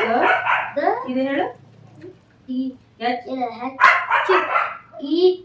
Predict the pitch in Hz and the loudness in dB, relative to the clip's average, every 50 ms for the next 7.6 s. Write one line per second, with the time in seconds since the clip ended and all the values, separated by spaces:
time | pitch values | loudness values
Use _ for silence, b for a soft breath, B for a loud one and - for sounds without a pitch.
0 | - _ _ _ _ _ _ _ _ _ - 254 277 277 294 311 330 359 392 403 | -20 _ _ _ _ _ _ _ _ _ -8 -6 -4 -2 0 2 4 4 4 2
1 | - - - - _ _ _ - _ _ _ _ _ _ - - 247 262 277 285 | 0 -6 -18 -20 _ _ _ -20 _ _ _ _ _ _ -14 -8 -4 -2 -2 0
2 | 311 339 370 370 370 - - _ _ - - 349 330 311 262 233 - - - _ | 2 2 2 2 0 -2 -12 _ _ -6 -4 -2 -2 -2 -4 -6 -8 -10 -20 _
3 | _ _ _ _ _ - _ _ - - _ _ 247 247 226 - 196 208 214 226 | _ _ _ _ _ -20 _ _ -20 -20 _ _ -20 -18 -18 -16 -12 -12 -12 -12
4 | - - - 262 - 226 226 240 247 269 285 285 262 240 226 220 226 226 220 214 | -14 -18 -20 -20 -18 -16 -14 -12 -10 -10 -10 -8 -10 -8 -8 -8 -8 -8 -8 -8
5 | 220 226 226 226 226 247 220 190 180 170 - _ _ - - - - - _ _ | -8 -10 -10 -12 -12 -12 -12 -12 -12 -14 -20 _ _ -20 -20 -20 -20 -20 _ _
6 | _ - - - - - 311 349 392 381 359 311 254 233 208 208 214 220 220 214 | _ -20 -20 -16 -4 4 6 6 8 6 4 0 -6 -10 -12 -10 -10 -10 -10 -10
7 | 202 190 180 185 - 208 220 226 220 208 - - | -10 -10 -12 -12 -10 -6 -4 -4 -4 -4 -6 -10